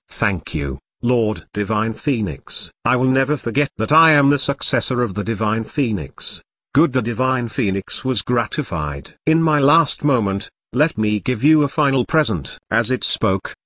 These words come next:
a scarlet glow suddenly surged out and penetrated into Yi Qingtang's body.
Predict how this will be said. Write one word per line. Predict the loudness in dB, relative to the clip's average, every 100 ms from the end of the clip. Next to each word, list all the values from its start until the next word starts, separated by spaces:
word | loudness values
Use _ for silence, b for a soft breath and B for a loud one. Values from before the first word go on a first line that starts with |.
| -2
a | -2
scarlet | 2 2 2 0 0
glow | 0 2
suddenly | 0 -2 -2 -2
surged | 0 2 2 2 0 0
out | 0 2
and | -2 -4 -2
penetrated | 0 0 0 0 2 2
into | 2 0 -2
Yi | -2 -2 -2
Qingtang's | -2 -2 -2 -4 -4 -4
body. | -4 -4 -6 -10